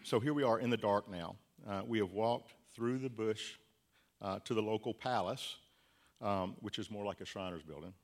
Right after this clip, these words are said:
And the chief was calling out in Twi, uh, for the people to bring the bag back if they find it. Uh,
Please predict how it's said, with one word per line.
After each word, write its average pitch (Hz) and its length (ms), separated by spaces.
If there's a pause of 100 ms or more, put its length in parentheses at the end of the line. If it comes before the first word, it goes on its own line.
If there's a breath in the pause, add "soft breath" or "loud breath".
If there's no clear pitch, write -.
(800 loud breath)
And 107 280
the 104 80
chief - 480 (140)
was 113 140
calling 120 340
out 107 260
in 104 140
Twi, 92 560 (260)
uh, 95 440 (1080)
for 95 380 (140)
the 101 60
people 127 360
to - 120
bring 110 280
the 104 60
bag 95 340
back 90 320
if 90 140
they 82 100
find 82 400
it. - 100 (720 soft breath)
Uh, 95 360